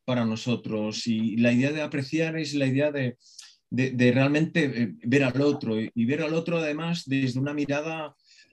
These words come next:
am, mm, fuera de lo que es el habitual, ¿no? Porque, mm, bueno, muchas veces, eh, lo que hacemos en relación a, a, a nuestra mirada a los demás no es una mirada a la persona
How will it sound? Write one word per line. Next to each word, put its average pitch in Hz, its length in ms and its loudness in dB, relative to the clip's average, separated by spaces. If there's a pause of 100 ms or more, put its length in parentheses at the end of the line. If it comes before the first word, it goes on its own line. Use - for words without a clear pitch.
(200)
am, 123 400 4 (140)
mm, 123 460 4 (100)
fuera 160 340 4
de 156 100 2
lo 135 160 4
que 131 260 0
es 143 160 -4
el 127 220 -6
habitual, 113 760 2
¿no? 143 300 -4 (460)
Porque, 131 240 -6
mm, 139 360 -6
bueno, 160 220 4
muchas 170 300 2
veces, 175 640 -4 (160)
eh, 113 920 0 (100)
lo 123 140 4
que 127 80 -4
hacemos 147 460 -2
en 160 100 0
relación 143 440 -2
a, 127 440 -2
a, 120 720 2
a 123 80 2
nuestra 127 380 4
mirada 131 380 2
a 143 40 -4
los 127 160 -2
demás 151 840 -8 (340)
no 131 200 6
es 165 120 0
una 165 140 4
mirada 147 360 4
a 143 40 0
la 131 120 -2
persona 131 640 -2